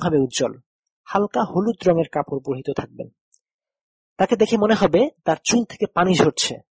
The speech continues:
অথচ আসলে পানি তাকে স্পর্শ করেনি।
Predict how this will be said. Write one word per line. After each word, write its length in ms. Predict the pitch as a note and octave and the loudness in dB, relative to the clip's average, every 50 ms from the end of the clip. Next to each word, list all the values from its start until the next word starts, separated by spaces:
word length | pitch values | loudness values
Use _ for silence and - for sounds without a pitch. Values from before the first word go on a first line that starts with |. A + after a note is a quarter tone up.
| _ _ _ _ _ _ - | _ _ _ _ _ _ -8
অথচ 340 | - - F#3 G3+ - - B3+ D4+ - _ _ _ _ _ _ _ | -6 -4 -4 -4 -2 0 -2 -2 -2 _ _ _ _ _ _ _
আসলে 300 | - E3 - - G3+ G3 | -8 -6 -4 -2 -2 -2
পানি 240 | - - E3+ E3+ E3+ | -2 -2 -2 -2 -2
তাকে 200 | - F#3 - D#3+ | -2 -2 -2 -2
স্পর্শ 340 | - - E3+ D3+ C3+ - - | 0 2 2 2 2 2 0
করেনি। 360 | - C3+ B2 B2 A2+ A2+ | 0 0 -2 -2 -2 -6